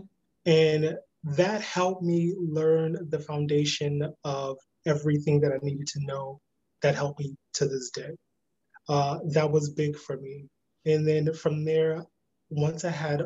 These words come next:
all my eggs and ducks <laughs> in a row, I was, I kinda said to myself, I said, "You know what? I can do this. Let me start creating my own brand. Let me start creating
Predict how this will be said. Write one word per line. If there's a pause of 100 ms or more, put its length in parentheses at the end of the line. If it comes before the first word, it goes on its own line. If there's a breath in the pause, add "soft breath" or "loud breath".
all
my (120)
eggs
and
ducks
<laughs>
in
a
row, (460 loud breath)
I
was,
I
kinda
said
to
myself,
I
said,
"You
know
what? (240)
I
can
do
this.
Let
me
start
creating (340 soft breath)
my
own
brand.
Let
me
start
creating